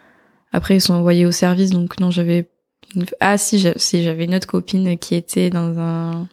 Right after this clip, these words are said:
une rééducation, pareil, pour les personnes âgées. Et, euh, et elle, ouais, ça a été un peu la guerre, quoi. Elle me disait, euh, « Quand tu rentres dans une chambre, tu t'habilles complètement, t'as l'impression vraiment que tu vas à la guerre, enfin, t'es habillée en cosmonaute. » Euh, elle me dit, « C'est très bizarre, enfin. »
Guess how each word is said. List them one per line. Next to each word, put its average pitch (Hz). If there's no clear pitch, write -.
une 180
rééducation, 185
pareil, 180
pour 180
les 175
personnes 175
âgées. 180
Et, 190
euh, 180
et 180
elle, 196
ouais, 180
ça -
a 175
été 170
un 180
peu 180
la 185
guerre, 175
quoi. 180
Elle 180
me 175
disait, 185
euh, « 175
Quand 196
tu 208
rentres 202
dans 196
une 190
chambre, 202
tu 190
t'habilles 175
complètement, 190
t'as 185
l'impression 180
vraiment 185
que 190
tu 190
vas 185
à -
la 180
guerre, 180
enfin, 185
t'es 165
habillée 175
en 180
cosmonaute. » 196
Euh, 165
elle 180
me 175
dit, « 190
C'est 175
très -
bizarre, 180
enfin. » 170